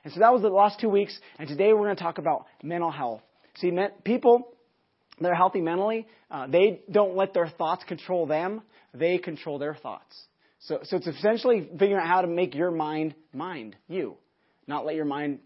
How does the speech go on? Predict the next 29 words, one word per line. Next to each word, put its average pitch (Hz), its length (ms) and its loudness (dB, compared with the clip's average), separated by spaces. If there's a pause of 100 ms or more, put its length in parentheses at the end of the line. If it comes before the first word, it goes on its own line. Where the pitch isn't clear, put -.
(120)
dictate 156 340 -6
and 131 80 -12
control. 143 500 -6 (180)
And 139 80 -14
so 180 80 0
that's 220 80 0
what 254 80 0
we're 262 60 0
gonna 220 140 -2
talk 220 40 -2
about 202 160 0
today. 165 200 2
What 170 120 2
does 226 80 -2
it 240 80 -6
mean 220 120 -2
to 202 60 -4
have 175 180 -4
mental 160 340 -8
health 143 320 -10 (320)
and 147 100 -10
to 143 60 -6
be 151 100 -6
healthy 147 360 -6
that 127 140 -6
way? 127 220 -10 (340)
And 165 120 -4
this 226 140 2
is 254 140 -4